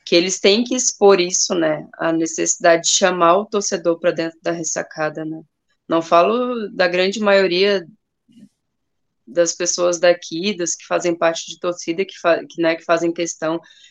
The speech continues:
mas exatamente de, de querer promover aquelas pessoas que tão afastadas da ressacada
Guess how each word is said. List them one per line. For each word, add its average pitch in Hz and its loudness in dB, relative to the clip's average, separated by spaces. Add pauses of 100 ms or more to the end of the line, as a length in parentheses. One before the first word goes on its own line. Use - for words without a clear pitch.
(140)
mas 156 -2
exatamente 180 0
de, 190 -4
de 165 -14
querer 180 -2
promover 196 2
aquelas 196 0
pessoas 196 -4
que - -12
tão 196 2
afastadas 247 -2
da 220 -4
ressacada 214 -4